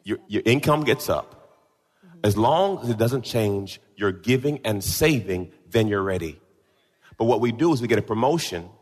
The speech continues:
Speaker 1: and we take the extra and buy and, and increase our lifestyle. So even though you make more, you still don't have more.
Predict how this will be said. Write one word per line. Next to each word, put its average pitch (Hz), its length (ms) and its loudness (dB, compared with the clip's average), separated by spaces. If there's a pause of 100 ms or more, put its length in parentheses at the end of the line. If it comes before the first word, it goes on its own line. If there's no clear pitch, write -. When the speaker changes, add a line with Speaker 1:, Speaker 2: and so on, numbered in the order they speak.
(640)
Speaker 1:
and 120 140 2
we 120 80 2
take 139 180 4
the 107 220 -4
extra 101 520 -2 (680)
and 110 220 0
buy 131 360 2 (100)
and, 117 140 0 (160)
and 117 180 0
increase 160 480 0
our 120 120 2
lifestyle. 117 880 0 (260)
So - 240 0
even 196 300 0
though 151 220 4
you 135 380 0
make 156 520 0
more, 107 420 0 (420)
you 143 140 -4
still 165 340 2
don't 139 220 0
have 151 500 0
more. 95 340 -4